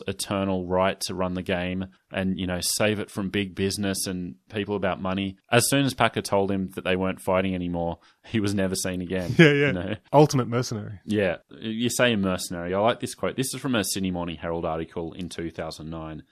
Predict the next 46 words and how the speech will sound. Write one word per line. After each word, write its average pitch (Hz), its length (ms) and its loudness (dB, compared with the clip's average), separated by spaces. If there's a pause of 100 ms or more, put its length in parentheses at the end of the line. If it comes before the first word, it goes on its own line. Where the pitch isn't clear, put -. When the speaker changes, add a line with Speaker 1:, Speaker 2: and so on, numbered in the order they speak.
(160)
Speaker 1:
This 95 200 -4
was 98 180 0
a, 85 300 -2
a, - 440 -12
a 98 40 -6
politician 107 580 2
who 95 140 0
went 87 280 -2
unnamed 85 560 -8
talking 87 360 -6
about 80 240 -8
him. 76 180 -14 (300)
"Once 147 240 6
there 165 100 6
was 131 160 4
a 117 40 4
genuine 110 420 2
Labor 98 240 4
heart 90 300 0
in 90 100 -2
there, 82 220 -4 (300)
but 110 100 2
the 113 80 0
Richardson 127 460 2
of 101 120 -2
now, 110 360 0
it's - 200 -6
just 120 220 -2
about 107 260 2
access 95 460 -4
and 95 80 -6
the 87 60 -8
perception - 500 -6
that 85 100 -6
he's 85 160 -10
got 90 180 -2
access 80 440 -6 (440)
and 104 140 -2
continuing 104 500 0
to 101 140 -8
collect 92 340 -4
his 87 160 -6
retainers 90 520 -8
and 85 120 -8
success 90 380 -6 (120)
fees." - 400 -6